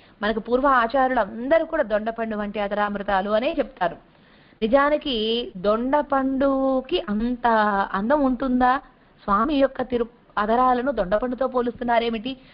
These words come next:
అని కూడా మనం అనిపించవచ్చు. మనకి తెలిసేటువంటి ఉపమానంతో ఇలా పోల్చుకోవటమే. అలా మెల్లగా ఆ అధరామృతాన్ని స్రవింపజేస్తూ ఉన్నావే స్వామి.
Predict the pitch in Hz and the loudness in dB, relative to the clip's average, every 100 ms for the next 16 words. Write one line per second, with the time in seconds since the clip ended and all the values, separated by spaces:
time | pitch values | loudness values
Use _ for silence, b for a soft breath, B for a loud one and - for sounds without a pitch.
0 | B 233 277 339 339 311 285 226 240 240 | B -2 2 2 2 2 0 0 -2 -4
1 | 254 190 - - B B B 135 135 165 | -2 -4 -4 -14 B B B -10 -2 0
2 | 226 233 226 233 240 233 226 226 208 196 | 0 2 2 2 0 0 0 -4 -4 -6
3 | 208 214 208 208 285 269 - 208 202 - | -2 -2 -2 -2 -2 -2 0 0 0 -2
4 | 170 160 156 - - B B B - 302 | -2 -4 -10 -16 -20 B B B 0 4
5 | 240 208 240 175 156 185 208 240 196 202 | 4 2 -2 -4 -2 0 2 2 2 2
6 | 254 _ _ - 196 180 175 196 214 233 | -2 _ _ -6 -2 -2 0 0 2 0
7 | 233 214 208 208 - - 156 151 180 175 | 0 0 -2 -4 -8 -4 -2 -2 -4 -2
8 | 180 165 - 175 175 160 165 175 151 143 | -2 -2 -4 -4 -2 0 0 -2 -6 -6
9 | 156 220 262 | -2 0 0